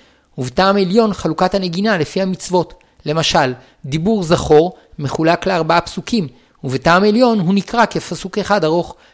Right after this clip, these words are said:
לעומת זאת, ארבעה דיבורים, "לא תרצח, לא תנאף, לא תגנוב, לא תענה ורעך את שקר", נקראים בטעמים הרגילים כפסוק אחד, ואילו לפי טעם עליון הם נקראים כארבעה פסוקים.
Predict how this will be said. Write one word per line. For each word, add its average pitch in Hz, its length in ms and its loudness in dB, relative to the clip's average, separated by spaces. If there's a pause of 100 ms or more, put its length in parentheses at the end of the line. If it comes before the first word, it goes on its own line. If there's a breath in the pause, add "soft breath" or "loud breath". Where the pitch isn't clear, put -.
(120)
לעומת 156 360 4
זאת, 170 180 0
ארבעה 151 380 2
דיבורים, 156 580 -2 (280 soft breath)
"לא 156 240 4
תרצח, 165 640 -2
לא 175 200 2
תנאף, 160 560 -4
לא 170 180 0
תגנוב, 156 500 -2
לא 170 80 2
תענה 165 360 -4
ורעך 139 340 0
את 170 160 0
שקר", 208 420 0 (360 loud breath)
נקראים 185 500 2
בטעמים 175 520 2
הרגילים 165 580 2
כפסוק - 500 -6
אחד, 127 320 -2 (400 soft breath)
ואילו 165 340 2
לפי 190 260 0
טעם 202 260 2
עליון 226 360 2
הם 190 120 0
נקראים 202 580 0
כארבעה 170 420 0
פסוקים. 170 460 -8